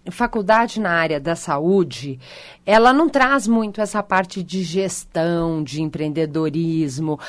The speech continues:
Esse é um dos pontos que a gente vê que tem um, um, uma deficiência. Então, você ter oportunidade como uma, essa do curso do Empretec, onde você se experimenta como empreendedor e vê os resultados que você gera, seus ser-,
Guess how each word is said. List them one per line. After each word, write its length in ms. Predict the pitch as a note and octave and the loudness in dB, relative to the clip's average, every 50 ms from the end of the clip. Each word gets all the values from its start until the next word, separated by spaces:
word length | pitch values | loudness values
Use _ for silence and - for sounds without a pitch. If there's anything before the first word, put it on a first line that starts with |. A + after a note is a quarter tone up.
| - - - | -18 -12 -4
Esse 220 | E3+ F3+ F3 - G#3 | -4 -4 0 2 2
é 40 | |
um 100 | G3+ G3+ | 2 2
dos 180 | G3 F#3+ F#3 - | 0 -2 -4 -6
pontos 300 | - F#3+ F#3+ F#3+ F3+ - | -2 -2 -2 -2 -2 -4
que 80 | - F#3+ | -4 -4
a 20 | |
gente 240 | E3+ G3 F#3 - F#3+ | -2 -4 -4 -4 -2
vê 140 | F3+ G3 F#3+ | -2 -2 -2
que 140 | - G#3 | -4 -8
tem 400 | G3 - G#3 G#3 A3 A3+ A3+ A3 | -8 -4 -4 -4 -2 -2 -2 -2
um, 20 | G#3+ | -2
um, 520 | G3+ G3 F#3 E3 F3+ F#3+ F#3+ F#3 F#3+ F#3 | -4 -4 -6 -6 -4 -4 -4 -4 -2 -2
uma 140 | F3+ F#3 F#3 | 0 0 2
deficiência. 1160 | F3+ G3 G3 F#3+ - G#3 F#3 - - A3 G3 F3 D3 C#3 C#3 C#3+ C#3 - - D#3+ D3 C3 B2+ - - - - - - | 4 2 2 2 0 -8 -6 -6 -4 0 0 0 0 0 -4 -6 -6 -8 -6 -4 -4 -4 -4 -8 -14 -18 -18 -12 -10
Então, 380 | F3 F3 - A3+ A#3 C4 C4 C4 - - - | -8 0 4 4 4 4 4 -2 -6 -16 -8
você 320 | - A3+ A3+ - A#3 A3+ | -2 -2 0 2 2 0
ter 200 | G3+ G#3 A#3 A#3 | 0 2 2 2
oportunidade 960 | A#3+ A#3+ A#3+ A#3+ A3+ G3+ - A#3 A3 G3+ G3+ F3+ D3 F3 E3+ E3 D#3+ C#3+ D#3+ D#3+ | 2 2 2 0 0 0 0 -2 -2 -2 -2 -2 2 4 4 4 4 2 -2 -4
como 340 | - F#3+ F#3+ F#3+ G3 G3 | -2 0 0 0 0 -2
uma, 260 | G3 G3 F#3 F3 F3 F3 | -2 -2 -2 -2 -2 -2
essa 380 | - - E3+ E3+ E3+ - F#3 | -2 0 0 0 0 -2 -4
do 140 | E3 E3+ E3 | -4 -4 -4
curso 360 | - - F3+ E3+ - - F3 | -2 -2 -4 -4 -4 -6 -8
do 240 | D3+ C#3 D#3+ E3 F3 | -8 -6 -4 -4 -2
Empretec, 640 | F3 D#3+ - E3+ D#3 D3 - - F#3 G3 F#3+ - F#3+ | -4 -4 -4 -4 -6 -4 -2 0 0 0 0 0 0
onde 200 | E3+ F3+ F#3 E3+ | 0 0 -2 -2
você 340 | F3 F#3 F3+ - G3 F3+ F3 - - - - - - | -4 -4 -2 -2 -4 -4 -4 -8 -20 -20 -20 -20 -16
se 180 | - - - B3 | -12 -4 0 0
experimenta 920 | G#3+ - - - B3+ B3 A#3+ B3 A3 G#3 G#3+ A3 A#3 A#3+ A#3 - A3 G3 | 0 0 -2 2 2 4 4 4 0 0 2 2 4 2 2 2 2 2
como 280 | - G#3 G3 G3 G3+ G3+ | 4 2 0 2 2 0
empreendedor 920 | G3+ G3 F3 G#3 G3 F#3+ F#3 F#3 F3+ F3 F3+ E3+ D3+ D#3+ F#3+ G3 G#3 G3 | 0 0 0 2 2 2 2 2 2 2 2 2 4 4 4 6 6 6
e 80 | F#3 F3+ | 4 2
vê 180 | D#3+ F3 G3 A3 | 4 4 4 4
os 160 | A#3 G#3 - | 4 2 2
resultados 840 | F3 G3 F#3 E3+ F3 F3+ E3 - F#3 F#3 F#3 F#3 F3+ D#3+ D#3+ D#3 - | 0 0 0 0 -2 -4 -2 2 4 4 6 4 2 0 -4 -10 -10
que 140 | - - F3 | -6 -8 -4
você 340 | D#3+ F3 D#3+ - - E3+ D#3+ | -4 -4 -4 -2 -4 -4 -4
gera, 460 | C3+ D3+ F3 F#3 F#3+ G3+ G3 F#3+ F3 | -2 2 4 6 6 6 6 4 2
seus 240 | - F#3+ F#3 E3+ - | 2 -2 -2 -2 -2
ser-, 360 | - G3+ G3+ G3+ G3 G#3 | 2 2 4 4 4 0